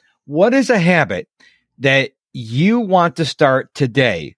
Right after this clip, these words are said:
No more excuses. We're done with excuse making. We're done with the storytelling.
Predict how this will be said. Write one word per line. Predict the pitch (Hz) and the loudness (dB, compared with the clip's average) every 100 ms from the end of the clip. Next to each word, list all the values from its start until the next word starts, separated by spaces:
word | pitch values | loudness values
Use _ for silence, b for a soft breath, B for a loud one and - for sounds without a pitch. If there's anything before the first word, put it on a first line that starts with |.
| - | -10
No | 127 143 185 | -2 0 2
more | 208 233 | 4 4
excuses. | 233 - - 208 202 - 98 - | 2 -2 -2 0 0 -2 -8 -8
We're | - 151 | -4 -2
done | 131 165 | 0 2
with | 190 208 | 2 0
excuse | 208 - - 185 160 | -2 -4 -6 -6 -4
making. | 147 123 107 98 | -4 -4 -4 -8
We're | 131 | -6
done | 135 165 190 208 | -2 0 0 2
with | 202 180 135 B B - | 2 2 -2 B B -8
the | |
storytelling. | 151 - 202 202 180 - 127 92 78 | -8 -2 0 2 0 2 0 0 -6